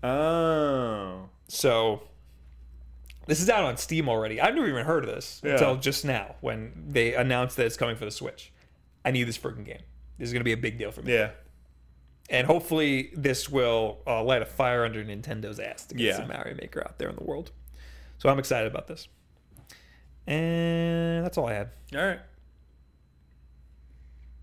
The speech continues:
Speaker 2: What do you got, Will?
Speaker 1: All right, let's just plow through it real quick 'cause I only got, like, two stories. So, X-Men Dark Phoenix and New Mutants have been delayed till next year.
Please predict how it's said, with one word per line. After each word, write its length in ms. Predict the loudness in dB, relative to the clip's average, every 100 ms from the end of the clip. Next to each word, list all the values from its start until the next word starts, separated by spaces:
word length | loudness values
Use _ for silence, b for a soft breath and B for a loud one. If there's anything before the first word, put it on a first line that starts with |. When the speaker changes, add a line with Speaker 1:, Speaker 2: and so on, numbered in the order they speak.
| -20 -18 -20 -20 -20 -20 -20 -20 -20 -20 -14
Speaker 2:
What 100 | -2
do 60 | 0
you 80 | 0
got, 240 | -4 -6
Will? 180 | -8 -8 -6 -2
Speaker 1:
All 60 |
right, 160 | 0 2
let's 140 | 2
just 120 | 2
plow 200 | 4 4
through 180 | 4 0
it 60 | 0
real 100 | -2
quick 160 | -2 -4
'cause 100 | -2
I 40 |
only 120 | 0
got, 100 | 0
like, 160 | -2 -6
two 140 | -8
stories. 440 | -6 -4 -6 -8 -12 b b b b -6
So, 640 | 2 6 6 6 2 -4 -18 -20 _ -20 -20 -20 -20 -20 -20 -20 -14 0
X-Men 420 | 2 2 0 2
Dark 220 | 2 2
Phoenix 480 | 0 0 0 -2 -8 0
and 480 | 2 4 4 2 2
New 140 | 2
Mutants 460 | 2 -4 -6 -6 0
have 180 | 0 0
been 140 | -4
delayed 480 | 0 2 2 0 -4 -16 -8
till 120 | -4
next 280 | -4 -4 -4
year. 320 | -2 -4